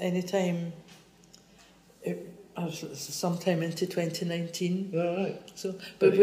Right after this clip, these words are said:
Speaker 1: we,
Speaker 2: good.
Speaker 1: we, I, I loved it when we were there, but the only thing, I was a bit nervous in the car.
Speaker 2: Oh.
Speaker 1: Um, you know, you'd be very high up sometimes,
Speaker 2: Oh, yeah.
Speaker 1: and, um,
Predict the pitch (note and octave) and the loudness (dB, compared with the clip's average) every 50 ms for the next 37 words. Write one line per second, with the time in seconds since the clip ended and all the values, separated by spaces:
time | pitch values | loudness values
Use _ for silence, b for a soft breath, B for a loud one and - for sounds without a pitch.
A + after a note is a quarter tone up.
0 | G3+ F#3+ G3 - F#3+ F#3+ G3+ F#3+ F#3+ F#3 F#3+ - - - - G3 G3+ F#3+ - G#3 | 12 12 12 10 8 8 8 8 8 8 4 2 -2 -2 0 2 2 4 4 4
1 | A3 G#3 G3 F#3 F#3 - F#3 E3+ - G3+ G3 F#3+ G3 F#3+ F#3+ G3 F#3+ F#3+ F#3 E3+ | 6 6 6 6 4 4 0 0 0 2 2 4 4 4 6 6 6 6 4 2
2 | - - F#3+ - - G3+ G3 G3 G3 F#3 - G3 F#3 F#3 F#3 F3 F#3 F3+ - - | 2 0 0 2 4 4 4 4 4 2 0 2 2 2 2 2 0 0 0 -2
3 | - - - - - E3+ F#3+ F#3+ - F#3 F3+ F#3 F#3 F3+ F3 F3+ G3 F#3+ - - | -4 -6 -8 -6 -2 0 0 0 0 0 0 2 4 4 4 4 2 0 0 0
4 | - - - F#3 F3+ F3+ F3+ F3+ - F#3+ F3+ F3+ F3+ F3+ F#3 F#3+ F#3 - - - | -2 -4 -2 0 0 0 0 0 0 0 2 2 2 2 0 -2 -6 -10 -14 -10
5 | - B2 A#2 G#2+ - - - - - F3+ F#3 F3+ F3+ F3 F3 F3+ F3 - - B | -6 -4 -4 -4 -6 -10 -12 -4 0 4 4 4 4 4 4 2 0 -2 -6 B
6 | B B B B B B B B - - F#3 F#3 F3 F3 F3 F3 - - - - | B B B B B B B B -2 0 2 2 4 2 2 0 -4 -10 -16 -16
7 | - - F3+ F3 F3 - G3 F3 - - - - F3+ F3+ F#3 F3+ F3+ F3+ E3 F#3 | -8 -6 -6 -4 -2 0 -2 -2 -2 -4 -10 -6 -2 0 2 2 2 2 2 2
8 | F3+ F3 E3+ E3+ E3+ F3+ - - - - - G#3+ G#3 G3+ G3 - G#3 G#3 G#3 G3 | 2 2 2 0 0 0 0 2 2 2 2 2 0 -2 -2 -2 0 0 2 4
9 | - D3 D3+ D3+ D3 C#3+ C#3 C3+ C3+ B2+ - F3+ F3+ F3 F3 F3 F3+ F3 - F#3 | 6 6 6 8 8 6 6 6 4 4 4 6 6 6 6 4 2 2 2 0
10 | F#3 F3+ F3 E3+ F3 F3 | 2 2 0 0 -2 -4